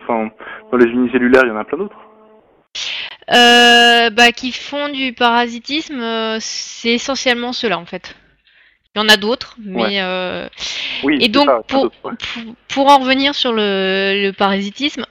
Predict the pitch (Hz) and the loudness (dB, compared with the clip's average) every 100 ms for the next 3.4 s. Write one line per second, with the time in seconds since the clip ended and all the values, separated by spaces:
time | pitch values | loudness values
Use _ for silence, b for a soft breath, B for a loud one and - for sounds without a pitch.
0 | - 214 254 262 - 220 208 220 220 226 | -10 -2 0 0 0 0 2 4 4 2
1 | 269 - 202 - 247 240 233 226 220 - | -6 -8 -4 4 4 4 -2 -4 -6 -8
2 | - 240 233 214 - 196 196 190 185 180 | 0 4 4 2 -8 -8 -6 -4 -6 -6
3 | 175 175 175 | -8 -8 -10